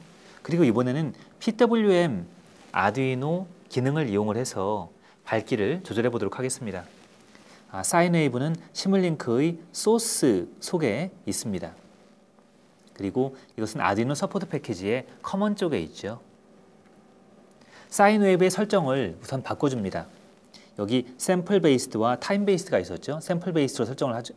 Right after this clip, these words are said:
해주고요. 앰플리튜드를 백이십팔,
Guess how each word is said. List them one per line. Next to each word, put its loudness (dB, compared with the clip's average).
해주고요. -8
앰플리튜드를 2
백이십팔, -4